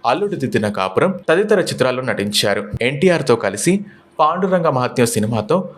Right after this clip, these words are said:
ఆమె తొలి తెలుగు చిత్రంలో నటించారు. ఈ చిత్రంలో కృష్ణకుమారి ఆవిడ పాత్రకు డబ్బింగ్ చెప్పారు. ఆ తర్వాత ఆమె స్వయంగా డబ్బింగ్ చెప్పిన సీతారామ కళ్యాణం, ఆత్మబలం,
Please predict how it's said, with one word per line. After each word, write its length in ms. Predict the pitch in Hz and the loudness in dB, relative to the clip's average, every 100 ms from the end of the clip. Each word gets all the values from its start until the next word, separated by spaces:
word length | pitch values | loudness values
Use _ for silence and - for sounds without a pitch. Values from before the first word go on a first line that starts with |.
| - - | -10 -2
ఆమె 220 | 117 123 | 0 0
తొలి 300 | 123 147 170 | 0 0 2
తెలుగు 320 | 156 135 139 | 2 2 2
చిత్రంలో 380 | 151 143 120 127 | -2 0 0 0
నటించారు. 540 | 117 107 104 - 101 - | -2 -4 -4 -2 0 0
ఈ 100 | 120 | 0
చిత్రంలో 400 | 120 143 139 120 202 208 - - - | 2 2 2 2 0 -2 -12 -10 -4
కృష్ణకుమారి 720 | 139 - 190 175 127 110 143 | -2 2 2 2 0 0 0
ఆవిడ 220 | 110 110 | -2 -2
పాత్రకు 460 | - 110 - 135 123 | 0 0 0 0 0
డబ్బింగ్ 420 | 98 117 120 - | 0 -2 -4 -4
చెప్పారు. 300 | 101 101 101 - | -2 -4 -6 -4
ఆ 60 | 104 | -2
తర్వాత 460 | 104 110 127 127 156 208 - - 123 | 0 -2 -2 0 0 -2 -8 -4 -2
ఆమె 200 | 135 139 | 0 -2
స్వయంగా 460 | - 123 135 156 | 0 0 0 -2
డబ్బింగ్ 400 | 151 113 - 139 143 | -2 -2 -2 -2 0
చెప్పిన 260 | 117 120 117 | 0 0 -2
సీతారామ 540 | - 104 131 135 131 | -2 -2 0 -2 -2
కళ్యాణం, 540 | 123 107 110 113 156 185 - - - | -4 -2 -2 -2 -2 -4 -12 -20 -2
ఆత్మబలం, 680 | 123 - 143 135 123 131 | -2 0 0 0 2 0